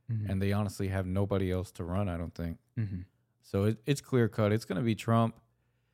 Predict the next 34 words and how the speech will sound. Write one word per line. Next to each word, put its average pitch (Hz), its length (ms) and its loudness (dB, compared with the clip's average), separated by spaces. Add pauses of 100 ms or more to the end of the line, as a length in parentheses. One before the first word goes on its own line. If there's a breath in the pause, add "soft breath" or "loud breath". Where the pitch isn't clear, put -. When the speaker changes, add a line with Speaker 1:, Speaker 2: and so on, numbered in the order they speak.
(180)
Speaker 2:
I 117 80 0
think 208 260 -4 (140)
if 120 160 0
Trump 135 320 2
wants 127 240 0
to 107 100 -2
win, 107 300 2
though, 117 180 2
he 113 160 0
needs 120 340 0
to, 95 360 -2 (1200)
you 120 80 -2
know, 113 140 4
he, 113 220 0 (100)
obviously 131 420 2
he 117 120 4
had 117 200 2
really 110 220 4
good 104 200 -2
policies 110 760 0 (160)
with 98 160 -2
a 95 100 -4
lot 92 200 0
of 98 60 -4
stuff 101 380 -2
like 85 220 -6
business 101 500 0
and 95 160 -6
foreign 98 280 -2
policy 92 440 -2
and 95 120 -4
stuff - 260 -10
like 90 160 -6
that. 90 280 -2